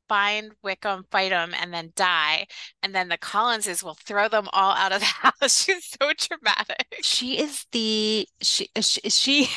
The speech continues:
Speaker 2: <laughs> when you go into the dictionary, you'll see her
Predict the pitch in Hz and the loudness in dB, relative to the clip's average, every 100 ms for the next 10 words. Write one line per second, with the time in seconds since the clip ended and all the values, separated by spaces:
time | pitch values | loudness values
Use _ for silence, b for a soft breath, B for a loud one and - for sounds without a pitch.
0 | - - 233 - 208 202 196 202 196 233 | -4 -2 -2 0 -2 -2 0 2 2 0
1 | - 240 233 320 320 - 208 - 170 175 | -2 -4 -4 -8 -4 -2 0 -2 0 -2
2 | 165 165 190 202 _ 180 180 - 175 147 | 0 0 0 -4 _ -8 -8 -6 -8 -6
3 | 156 202 | -4 -4